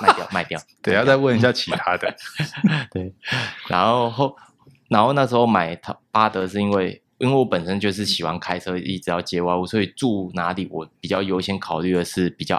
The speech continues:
Speaker 1: 安静的地方，
Speaker 2: 嗯，嗯。
Speaker 1: 比较没有，最好是不要有什么设施规划。所以那时候刚好听人家说从化，我去看的时候，我是在八，八德比较靠大兴那一段，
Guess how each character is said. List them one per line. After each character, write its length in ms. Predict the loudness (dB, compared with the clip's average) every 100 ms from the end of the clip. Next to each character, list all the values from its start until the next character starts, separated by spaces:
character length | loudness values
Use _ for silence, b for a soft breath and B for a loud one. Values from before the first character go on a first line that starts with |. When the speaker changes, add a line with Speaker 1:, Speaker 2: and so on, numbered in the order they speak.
| -2
Speaker 1:
安 160 | -6
静 180 | -6 -6
的 80 | -8
地 160 | -8 -4
方， 180 | -2
Speaker 2:
嗯， 320 | -4 -6 -10 -10
嗯。 20 |
Speaker 1:
比 80 | -4
较 140 | -2
没 140 | 0
有， 200 | -2 -4 -6
最 180 | -2 -2
好 140 | -2
是 100 | -8
不 100 | -4
要 120 | -2
有 100 | -2
什 100 | -4
么 120 | -8 -8
设 260 | -4 -4
施 220 | -4 -8
规 240 | -6 -4 -4
划。 200 | -4 -6 B B B B
所 120 | -2
以 40 | 0
那 100 | 0
时 60 |
候 60 | 0
刚 140 | 0
好 80 | 0
听 180 | 0 -2
人 120 | 0
家 140 | -2 -2
说 160 | -4
从 180 | -4 -2
化， 140 | 0
我 100 | -2
去 160 | -2 -6
看 240 | -4 -4
的 100 | -4
时 100 | -4
候， 260 | 0 0 -2 B B B B -6
我 260 | -2 -2
是 180 | -2 -2
在 340 | 0 -2 -4 -6
八， 200 | -2 0
八 220 | 0 0 0
德 100 | -2
比 140 | -4
较 120 | -6
靠 200 | -4 -6
大 180 | -4 -8
兴 220 | -8 -6
那 160 | -6 -8
一 40 |
段， 220 | -8 -12